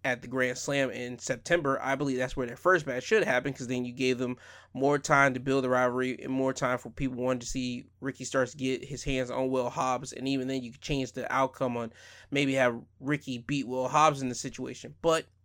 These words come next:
we'll have to see as that time happens. After this, it will be time for our T B S Championship matchup, Jade Cargill going against Madison Rayne.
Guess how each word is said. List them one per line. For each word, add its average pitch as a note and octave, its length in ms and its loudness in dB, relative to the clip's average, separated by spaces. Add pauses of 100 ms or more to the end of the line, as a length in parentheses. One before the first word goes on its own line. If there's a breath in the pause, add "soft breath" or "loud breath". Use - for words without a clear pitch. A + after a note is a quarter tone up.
we'll C3+ 160 2
have C3+ 160 4
to D3 80 -14
see C3 320 -4
as B2+ 180 -4
that B2 160 -8
time B2 320 -6
happens. - 600 0 (440 loud breath)
After D#3+ 220 6
this, F3+ 240 2
it - 20 -2
will C3+ 80 -2
be C#3+ 80 -8
time D3+ 220 4
for C3 140 0
our B2 260 0 (100)
T F3 180 -6
B D#3 160 0
S D#3 120 2
Championship D3+ 440 -2
matchup, B2+ 500 -6
Jade D3 260 -2
Cargill C3+ 440 4
going B2+ 220 -2
against B2 240 -8
Madison B2 460 -8
Rayne. D#3+ 420 0